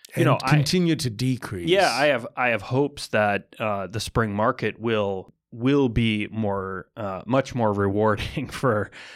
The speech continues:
Speaker 1: uh, for the industry than what the fall was. But, and interest rates, you know, we hear from, again, from our guy at Wells Fargo, it says he thinks rates are gonna come down next year. Right now, there's ways to buy down that rate, et cetera, like, like we mentioned. But,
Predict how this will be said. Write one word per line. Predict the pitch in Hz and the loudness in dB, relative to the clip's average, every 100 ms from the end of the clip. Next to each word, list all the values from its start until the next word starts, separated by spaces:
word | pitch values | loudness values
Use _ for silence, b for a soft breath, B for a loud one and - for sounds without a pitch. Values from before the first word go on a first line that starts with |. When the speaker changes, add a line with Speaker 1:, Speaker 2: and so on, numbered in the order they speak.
| B | B
Speaker 1:
uh, | - 104 101 | -2 0 0
for | - 123 | 0 0
the | 107 123 | 2 2
industry | 139 113 - 113 104 98 | 2 0 -2 -2 -2 -2
than | 107 107 104 101 | -2 0 -2 -4
what | 104 107 | -4 -6
the | 135 | -6
fall | - 202 - | 0 0 0
was. | 87 80 - - | -4 -8 -12 -12
But, | - 113 110 107 - | 0 2 2 0 -4
and | 123 120 110 - _ - | 0 0 0 -8 _ -4
interest | 117 - 123 - | -2 0 -2 0
rates, | 123 117 | -2 -2
you | 113 | -6
know, | 98 | -6
we | 95 | -6
hear | 98 117 101 | -6 -4 -4
from, | - 107 98 | -4 -4 -4
again, | 107 107 110 | -6 -2 -2
from | 98 107 | -4 -6
our | 101 | -2
guy | 104 101 | -2 -2
at | |
Wells | 82 104 | -4 -6
Fargo, | 151 165 131 | 0 0 2
it | 110 | -2
says | - 110 98 - _ | 0 0 -2 -10 _
he | 135 | -4
thinks | 127 123 107 | 0 -2 0
rates | 107 113 - | 0 0 -2
are | |
gonna | 107 98 | -6 -8
come | - 98 | -6 -6
down | 95 98 107 | -4 -6 -8
next | 92 - - | -10 -14 -16
year. | - - - | -16 -18 -6
Right | 110 107 104 | 0 0 0
now, | 120 139 120 | 0 0 0
there's | 107 101 | 0 0
ways | 104 101 - | 0 0 -4
to | 95 | -8
buy | 98 98 | -4 -4
down | 95 104 104 | -2 -2 -4
that | 101 95 | -6 -8
rate, | 104 101 95 | -8 -8 -8
et | 95 | -8
cetera, | - 147 120 | -2 0 2
like, | 101 95 - | 0 -2 -4
like | 107 104 107 | -4 -2 -2
we | 101 | 0
mentioned. | 147 175 117 104 | 0 0 -2 0
But, | 113 110 | 2 2